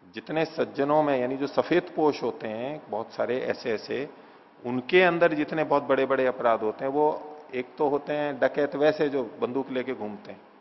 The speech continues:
एक दूसरे डकैत होते हैं जो पद प्रतिष्ठा पे बैठे हुए हैं, बड़े पदों पे बैठे हुए हैं और विशेष स्थानों पे बैठे हुए हैं, जो पता ही नहीं लगता, वो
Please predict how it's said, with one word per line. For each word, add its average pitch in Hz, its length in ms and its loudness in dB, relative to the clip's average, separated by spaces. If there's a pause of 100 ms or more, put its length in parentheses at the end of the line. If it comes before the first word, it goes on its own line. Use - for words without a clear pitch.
(1300)
एक 123 180 0
दूसरे 139 300 0
डकैत 147 420 4
होते 151 240 2
हैं 151 120 2
जो 151 80 2
पद 151 240 2
प्रतिष्ठा 151 480 0
पे 151 120 2
बैठे 139 300 0
हुए 131 140 -2
हैं, 113 300 -10 (280)
बड़े 123 180 2
पदों 135 320 0
पे 135 120 0
बैठे 123 320 0
हुए 120 100 -4
हैं 117 320 -6 (680)
और 120 500 0
विशेष 117 340 -6
स्थानों 120 360 -4
पे 117 140 -6
बैठे 107 280 -4
हुए 113 100 -8
हैं, 117 100 -8
जो 117 140 -6
पता - 260 -2
ही 143 80 0
नहीं 151 140 -2
लगता, 135 280 0
वो 135 180 0